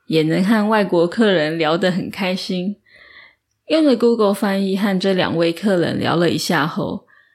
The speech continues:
阿乔知道这两位客人是一对住在日本东京的母女，女儿叫做彭子，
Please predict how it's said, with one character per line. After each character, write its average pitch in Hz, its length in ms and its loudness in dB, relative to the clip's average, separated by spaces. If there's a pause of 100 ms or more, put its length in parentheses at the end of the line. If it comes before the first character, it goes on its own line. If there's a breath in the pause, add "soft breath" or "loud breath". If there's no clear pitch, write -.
(220 soft breath)
阿 190 180 -2
乔 170 260 -2
知 165 200 -4
道 165 280 2
这 175 120 0
两 214 240 2
位 160 140 4
客 170 300 0
人 117 280 -4
是 214 240 -4
一 175 140 -4
对 175 320 2
住 254 280 2
在 196 340 0
日 240 220 2
本 - 240 -4
东 196 260 0
京 220 240 0
的 180 120 2
母 156 240 0
女， 185 340 -4 (880 soft breath)
女 180 220 4
儿 170 180 4
叫 254 180 2
做 262 160 2
彭 180 320 0
子， - 400 -6